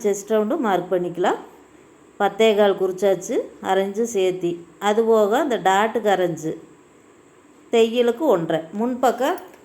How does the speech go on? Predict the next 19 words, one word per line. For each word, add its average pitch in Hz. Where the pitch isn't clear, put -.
ஆம்கோல் 247
கிட்ட 214
டாட் 202
பிடிக்கிறோம்ல, 185
அதுக்கு 185
ஒரு 185
அரைஞ்சு 170
சேர்த்திக்கிறோம். 151
எப்போவுமே 240
ஆம்கோல் 254
ரவுண்டு 208
ஆறரை 202
வருது 190
அப்படின்னாவே 185
அரைஞ்சு 196
குறைச்சோம்னா 190
உள்கழுத்து 190
நம்மளுக்கு 170
வந்துடும். 147